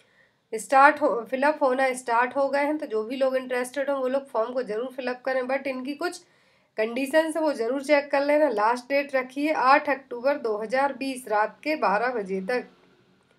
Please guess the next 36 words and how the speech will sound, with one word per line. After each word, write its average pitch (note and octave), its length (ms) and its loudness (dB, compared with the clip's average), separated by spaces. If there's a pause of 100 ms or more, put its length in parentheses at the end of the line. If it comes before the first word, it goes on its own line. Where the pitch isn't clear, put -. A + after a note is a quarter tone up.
(480)
तो A3+ 60 -6
यहाँ B3+ 200 2
पर D#4 140 6
एसेंशियल D#4 560 4
एलिजिबिलिटी D4+ 600 2
क्राइटेरिया C#4+ 640 2
में D4+ 100 2
इन्होंने D4 260 2
कुछ D4 280 -6
नई A#3+ 180 -2
चीज़ें C#4+ 300 -2
ऐड C4+ 260 2
की C#4 140 -10
हैं, C#4 200 -2
तो C#4+ 80 -4
आप B3 220 0
ये B3 80 2
लोग B3+ 320 -4
ज़रूर G#3+ 280 -8
पढ़ B3+ 200 -2
लेना। C4+ 320 2
तो - 680 -12
इन्होंने D4+ 280 4
कहा D#4+ 140 6
है, E4 160 4
"बीएससी D#4 500 2
nursing E4 420 0
with F4 160 -4
integrated D4+ 800 0
curriculum C#4 640 -2
of C4 160 -2
certificate B3+ 840 -4
in C#4 200 -2
community G#3+ 480 -6
health, A#3+ 220 -4
सीसीएच।" A#3 680 -4